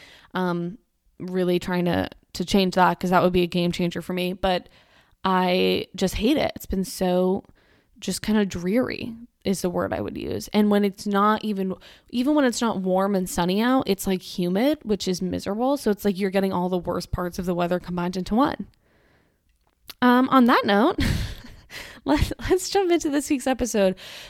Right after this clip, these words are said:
which is titled My Inevitable Demise. And here's the thing about this.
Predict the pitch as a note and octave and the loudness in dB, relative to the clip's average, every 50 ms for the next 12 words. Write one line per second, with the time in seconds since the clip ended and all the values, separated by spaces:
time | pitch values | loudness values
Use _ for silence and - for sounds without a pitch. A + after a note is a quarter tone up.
0 | - - C#4 C#4+ A#3+ - D4+ C#4 - - A3 A3 G#3+ G#3+ G#3+ G#3 G3+ G3+ G#3+ G#3+ | -4 2 2 2 4 4 0 0 0 2 2 4 4 4 4 4 2 2 2 2
1 | G#3 G#3 G#3+ G#3+ G#3 G#3+ G#3 G#3 G3+ G3+ F#3+ F3 F#3+ F3+ - - - - - - | 2 4 4 6 6 6 4 4 2 2 0 0 -2 -4 -2 -4 -6 -6 -8 -12
2 | - - - _ _ _ - - - _ _ - G#3+ A3 A3 A3 G#3+ G#3+ G#3+ - | -16 -16 -20 _ _ _ -20 -20 -20 _ _ 0 2 4 6 4 4 2 2 2
3 | C4 D#4 D#4 - F#4+ - D4 B3+ A#3 A3 G3+ F#3 - F#3 E3+ E3+ F3 - - | 0 2 2 0 0 0 2 4 4 4 4 4 2 0 0 0 0 -2 -6